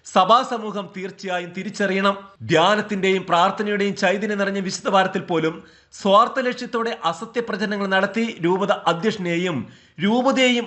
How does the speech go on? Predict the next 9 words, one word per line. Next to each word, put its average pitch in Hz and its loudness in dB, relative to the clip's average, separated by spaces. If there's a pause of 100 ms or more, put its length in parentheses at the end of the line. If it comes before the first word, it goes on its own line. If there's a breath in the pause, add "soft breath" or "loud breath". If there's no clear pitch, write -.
(120)
അധിക്ഷേപിക്കുന്നത് 190 0 (100)
തികച്ചും 180 -2 (240)
ഖേദകരമാണ്. 180 0 (280)
തെറ്റിദ്ധാരണ 185 2
പരത്തി 190 2
സഭയിൽ 196 2
ഭിന്നതയും 196 -4 (120)
ആശയക്കുഴപ്പവും 196 0
സൃഷ്ടിക്കുന്നവർ 185 0